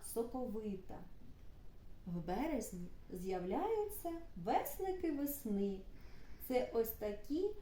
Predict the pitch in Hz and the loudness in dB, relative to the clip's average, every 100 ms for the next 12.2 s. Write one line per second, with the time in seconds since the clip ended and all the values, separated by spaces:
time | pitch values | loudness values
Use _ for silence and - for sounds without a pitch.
0 | - - 214 226 320 466 415 233 214 202 | -8 -6 0 4 8 10 8 8 4 4
1 | 254 254 240 415 427 403 403 370 381 403 | 4 4 8 8 8 6 8 8 10 10
2 | 330 - 185 - - - - - - - | 8 4 -2 -4 -6 -6 -8 -10 -14 -4
3 | 262 277 285 311 294 285 277 294 - 285 | 4 4 6 4 4 4 4 2 4 6
4 | 277 269 - - - - 311 294 226 185 | 8 6 4 2 0 4 6 8 6 2
5 | 180 202 - 359 494 508 605 453 466 302 | -2 -4 -2 4 4 8 8 8 8 6
6 | 240 202 202 190 196 185 170 - 185 - | 6 4 2 4 2 2 -2 -4 -6 -6
7 | - - - - 381 508 - - - 226 | -10 -10 -12 6 8 8 6 -4 0 2
8 | 226 240 240 208 190 180 185 - 190 - | 4 6 8 6 2 -2 -4 -8 -8 -8
9 | - - 277 381 381 285 - 208 202 202 | -8 -2 4 6 8 6 4 0 2 0
10 | 202 196 - - - - 220 240 - 415 | -2 -4 -6 -6 -10 -6 -2 -2 6 6
11 | 370 339 339 311 320 320 294 247 - 190 | 8 4 4 6 8 8 8 8 4 0
12 | 180 | -4